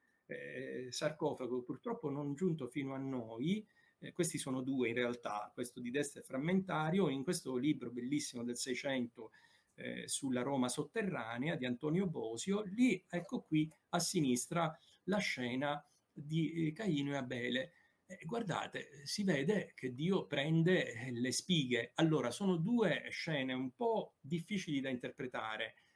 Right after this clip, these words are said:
perché, eh, lì la piccolezza della scena in quello di Arles può aver causato qualche difficoltà,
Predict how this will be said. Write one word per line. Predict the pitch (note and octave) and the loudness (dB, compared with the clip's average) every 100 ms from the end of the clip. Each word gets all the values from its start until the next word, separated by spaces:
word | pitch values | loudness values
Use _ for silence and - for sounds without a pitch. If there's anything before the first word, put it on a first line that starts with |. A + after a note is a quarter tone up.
| _ _ - | _ _ -4
perché, | E3+ D#3+ G#3 F3 C#3 | -2 0 2 4 2
eh, | - B2+ | -4 -4
lì | C3+ G3+ B3+ D#3 | 0 4 6 4
la | D3+ | 2
piccolezza | D#3+ D3+ D3+ E3 E3 D#3 | 0 0 0 0 0 -2
della | C3+ C3 C3+ | -2 -2 -4
scena | - F3+ F#3+ C#3+ | -2 2 2 2
in | B2+ | -2
quello | D3 C3+ C3+ | -4 -4 -2
di | B2+ D#3 | 0 0
Arles | F#3 E3+ C3 C3 - _ _ | 0 0 -2 -4 -8 _ _
può | - C#3 | -2 0
aver | C3+ B2+ | 0 -2
causato | - B2+ C#3+ B2 B2 | -2 -4 -2 -4 -6
qualche | C3 - B2 | -8 -4 -4
difficoltà, | A#2+ - - B2 - A#2+ A#2 | -4 -8 -8 -8 -4 -4 -4